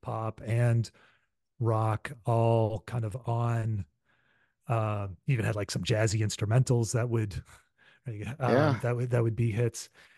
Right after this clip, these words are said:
Speaker 1: And so, you know, I th-, I think I was pretty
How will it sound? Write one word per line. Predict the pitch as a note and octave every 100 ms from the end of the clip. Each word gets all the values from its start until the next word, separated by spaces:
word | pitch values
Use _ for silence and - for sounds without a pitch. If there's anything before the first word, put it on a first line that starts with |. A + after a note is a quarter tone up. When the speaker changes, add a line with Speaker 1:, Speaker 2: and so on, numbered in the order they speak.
| _ _ -
Speaker 1:
And | C3+ B2 A#2
so, | - D3 B2+ B2 A#2+ A2 F#2+ _ _ _ _
you | D3
know, | B2
I | A2+
th-, | - - B2
I |
think | B2 E3 C#3+
I |
was | A#2
pretty | - E3+ C#3+ B2 A2